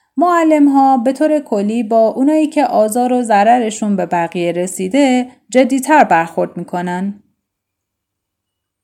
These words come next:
منظورت از جدی‌تر چیست؟ خب، این دوستم رو نذاشتن که با ما همراه باشه،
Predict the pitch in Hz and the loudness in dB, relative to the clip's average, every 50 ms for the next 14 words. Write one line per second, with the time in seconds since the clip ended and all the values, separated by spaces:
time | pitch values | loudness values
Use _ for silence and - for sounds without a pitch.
0 | _ _ _ _ _ _ _ _ _ _ _ _ - 262 311 339 349 339 - 381 | _ _ _ _ _ _ _ _ _ _ _ _ -2 0 2 2 0 0 -2 -2
1 | 370 381 370 330 302 294 294 - - - 220 214 202 214 220 214 294 320 339 339 | 0 0 0 2 2 0 0 -2 -4 -4 -4 -4 -4 -6 -6 -4 -4 -2 -2 -2
2 | 339 - - - 196 156 165 - - - - _ _ _ _ _ _ _ _ _ | -6 -8 -8 -6 -6 -6 -6 -8 -10 -10 -16 _ _ _ _ _ _ _ _ _
3 | _ _ _ _ _ _ _ _ _ _ _ _ _ _ _ _ _ _ _ _ | _ _ _ _ _ _ _ _ _ _ _ _ _ _ _ _ _ _ _ _
4 | _ _ _ _ - - 233 220 220 214 - 196 208 208 202 - - - 349 381 | _ _ _ _ -2 2 4 4 4 4 4 4 4 4 4 2 0 -2 -2 2
5 | 370 370 359 359 - - 320 311 311 302 320 320 320 339 320 285 196 170 165 165 | 2 2 2 2 2 2 2 2 2 2 2 2 2 2 2 0 0 -2 -4 -4
6 | - - 170 170 190 202 - 226 214 220 202 240 254 277 320 349 339 302 254 202 | -4 -6 -4 -4 -4 -2 0 0 0 2 4 4 4 4 4 2 2 0 0 0
7 | 190 202 214 214 208 208 175 165 170 - - 160 160 156 160 | 2 4 4 4 4 2 -2 -4 -4 -4 -4 -4 -4 -4 -6